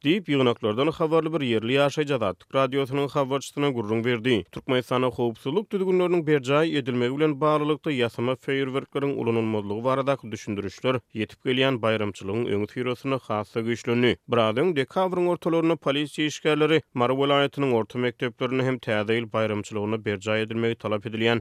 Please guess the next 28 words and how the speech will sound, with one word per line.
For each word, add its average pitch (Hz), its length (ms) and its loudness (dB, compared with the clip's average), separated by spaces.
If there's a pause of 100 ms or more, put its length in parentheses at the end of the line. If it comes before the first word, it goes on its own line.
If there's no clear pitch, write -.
(140)
howpsuzlyk 101 520 -6
düzgünleri, 117 500 2 (120)
şol 185 220 -2
sany 170 280 2
ýasama 135 400 -2
feýerwerkleriň 147 720 -2
ulanylmalygy 113 720 -2
barada 139 340 2
okuwçy - 400 -8
ýaşlaryň 131 440 -2
arasyna 139 320 -2
ýygnaklar 113 520 -4
geçirdi. 113 480 0 (140)
Dekabryň 180 500 2
başlaryna 175 400 2
Azatlyk 127 380 0
Radiosynyň 170 500 0
habarçylary 160 460 -2
polisiýa 143 640 -2
işgärleriniň 147 640 0
ýurdun 110 360 -4
güni 110 180 -2
batar 110 260 -2
sebitine, 127 520 2 (120)
Türkmenbaş 110 540 -4
şäherine 165 380 2
hem 165 160 0
pirotehnikalary 131 880 -2